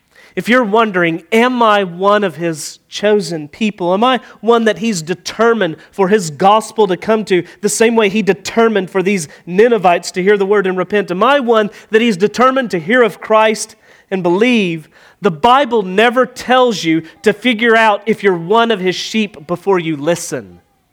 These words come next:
It tells you that if you listen, you're a sheep. If you hear the good news of Christ crucified for sinners, if you hear the good news that he lived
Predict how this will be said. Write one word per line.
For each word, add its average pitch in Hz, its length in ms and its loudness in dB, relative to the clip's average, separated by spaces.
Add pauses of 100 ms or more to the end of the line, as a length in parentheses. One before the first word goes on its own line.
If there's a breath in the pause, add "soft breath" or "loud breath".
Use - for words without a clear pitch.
(800 soft breath)
It 254 220 2
tells 254 340 2
you 240 120 0
that 233 120 4
if 302 180 0
you 240 120 2
listen, 339 580 2 (1160)
you're 190 160 2
a 156 40 0
sheep. - 580 -8 (1700 soft breath)
If 208 120 -4
you 294 160 4
hear 330 340 4
the 247 80 -2
good 220 420 0
news 285 360 0
of 208 160 -4
Christ 247 720 0 (240 soft breath)
crucified 285 840 2
for 208 100 -6
sinners, 208 640 -2 (240 loud breath)
if 233 140 -2
you 311 100 6
hear 330 140 4
the 269 80 0
good 247 340 0
news 302 300 0
that 233 160 0
he 269 180 2
lived 233 640 2